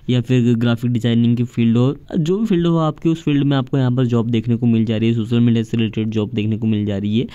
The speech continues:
And दोस्तों, आप ईजीली दोस्तों अपने शहर का नाम डाल के और दोस्तों जो है अपना जिस भी प्रोफेशन में आपको जॉब चाहिए उसका नाम डाल के आप आसानी से यहाँ पर जो है जॉब सर्च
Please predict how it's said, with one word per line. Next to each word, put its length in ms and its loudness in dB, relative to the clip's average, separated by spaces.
And 120 -2
दोस्तों, 300 -2
आप 160 -4
ईजीली 420 0
दोस्तों 300 -2
अपने 160 -2
शहर 300 0
का 120 -2
नाम 300 0
डाल 220 -2
के 120 -2
और 280 0
दोस्तों 340 -4
जो 180 -4
है 160 -2
अपना 260 0
जिस 320 -6
भी 120 0
प्रोफेशन 460 -2
में 120 4
आपको 200 -4
जॉब 200 0
चाहिए 220 -4
उसका 180 -6
नाम 220 0
डाल 120 -4
के 140 -8
आप 120 -6
आसानी 360 -2
से 140 -6
यहाँ 280 -2
पर 160 -2
जो 140 -6
है 140 -2
जॉब 400 -6
सर्च 380 -6